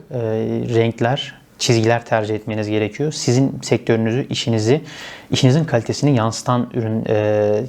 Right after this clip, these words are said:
kurumsal kimlik çalışmaları olmalı arkadaşlar. Bu da müşterilerinize siz yokken,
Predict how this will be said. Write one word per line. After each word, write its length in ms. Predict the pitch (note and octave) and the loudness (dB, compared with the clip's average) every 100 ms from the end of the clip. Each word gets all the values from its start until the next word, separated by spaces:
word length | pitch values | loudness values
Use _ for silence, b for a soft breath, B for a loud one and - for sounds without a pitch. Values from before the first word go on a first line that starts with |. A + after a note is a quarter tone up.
| - | -4
kurumsal 300 | - A#2+ A#2+ | -2 0 0
kimlik 260 | A2 A#2 A2 | -2 -4 0
çalışmaları 400 | A#2 G#2+ A#2 A2 | 0 0 0 0
olmalı 260 | A2 A2 A2 | 0 0 -2
arkadaşlar. 640 | A2 A2+ A2 E3 D3+ A#2+ | 0 0 0 -2 -2 0
Bu 100 | B2 | 2
da 240 | B2 D3+ D#3 B B - | 2 2 -2 B B -6
müşterilerinize 680 | A#2 - B2 A#2+ B2 A#2+ C#3 | -4 0 2 2 2 0 0
siz 260 | - B2 | 0 0
yokken, 340 | B2+ C#3 A#2+ | 0 -2 -4